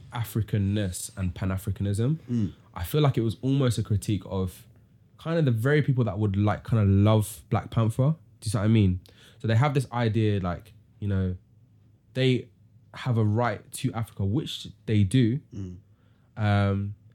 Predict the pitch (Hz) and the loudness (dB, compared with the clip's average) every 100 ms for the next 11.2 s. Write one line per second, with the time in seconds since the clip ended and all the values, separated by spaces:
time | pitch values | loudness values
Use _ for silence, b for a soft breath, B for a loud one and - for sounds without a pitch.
0 | _ 107 104 92 - 143 139 120 113 92 | _ 0 0 0 -2 0 2 2 0 -2
1 | 107 92 117 110 - 98 107 107 104 90 | -2 0 0 0 -2 -6 -2 0 0 -2
2 | 101 95 87 90 - 95 95 90 82 - | -2 -2 -4 -6 -4 -4 -2 -6 -6 -12
3 | - 92 87 92 85 92 101 92 92 - | -8 -6 -4 -4 -4 -4 -4 -6 -6 -12
4 | 87 90 - 90 90 82 - 92 - 60 | -6 -6 -4 -6 -4 -6 -6 -8 -8 -6
5 | 87 82 78 - - 104 95 b b b | -4 -4 -6 -12 -10 -8 -8 b b b
6 | b - 87 90 - - 107 92 104 85 | b -10 -4 -4 -4 -6 -4 -2 -2 -6
7 | - - 110 104 90 87 95 87 78 98 | -8 -8 -2 0 0 -4 -4 -4 -6 -2
8 | 92 82 87 85 - 95 80 82 82 80 | 0 0 -2 -4 -2 0 0 -4 -4 -6
9 | 95 90 82 82 87 82 80 82 - - | -2 -2 0 0 0 0 -2 -6 -6 -12
10 | - - - 85 80 80 82 82 80 78 | -6 -6 -4 0 2 0 0 0 2 0
11 | 65 | -4